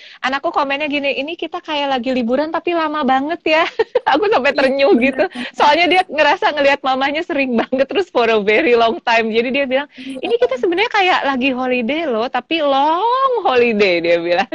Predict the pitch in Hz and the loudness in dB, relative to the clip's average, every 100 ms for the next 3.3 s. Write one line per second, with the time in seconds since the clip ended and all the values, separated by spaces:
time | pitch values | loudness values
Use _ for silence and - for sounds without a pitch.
0 | - - 240 _ - _ _ - 240 220 | -10 -12 -18 _ -20 _ _ -8 -6 -8
1 | 214 _ _ _ _ - - - 233 247 | -14 _ _ _ _ -20 -18 -6 -2 -2
2 | 254 277 294 269 254 254 254 254 254 - | -2 -6 -6 -6 -6 -6 -6 -6 -6 -8
3 | 254 247 | -8 -6